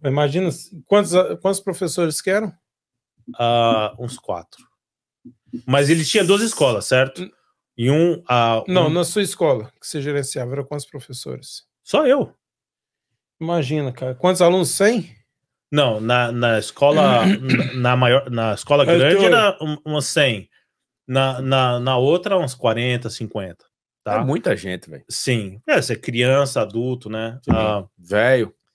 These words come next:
Speaker 2: o motivo que, é, tipo assim, um meu, um, um colega meu de trabalho pediu as contas, era americano, um grande amigo meu, por causa que ele encheu, cansou do, do chefe,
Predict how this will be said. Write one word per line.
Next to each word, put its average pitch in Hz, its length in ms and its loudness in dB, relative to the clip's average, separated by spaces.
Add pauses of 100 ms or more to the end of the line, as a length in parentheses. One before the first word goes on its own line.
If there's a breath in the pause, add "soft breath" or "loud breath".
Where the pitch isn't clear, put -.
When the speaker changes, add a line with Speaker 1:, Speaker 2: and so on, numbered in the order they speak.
(520)
Speaker 2:
o 151 80 0
motivo 165 320 2
que, 151 360 2
é, 135 180 0 (140)
tipo - 220 -4
assim, 143 280 -2
um 165 180 2
meu, 160 300 0
um, 147 100 -8 (360)
um - 20 -10
colega 143 340 4
meu 139 120 0
de 127 100 0
trabalho 131 420 2
pediu 131 220 0
as 123 100 0
contas, 185 400 -4 (240)
era 110 140 -2
americano, 117 500 -2
um 104 80 -8
grande 120 240 0
amigo 110 220 -4
meu, 113 320 -2 (640 soft breath)
por 117 100 -4
causa 113 260 -2
que 110 80 -10
ele 110 400 -6
encheu, 113 680 -2 (240)
cansou 127 420 2
do, 113 260 2
do 107 140 -4
chefe, - 480 -4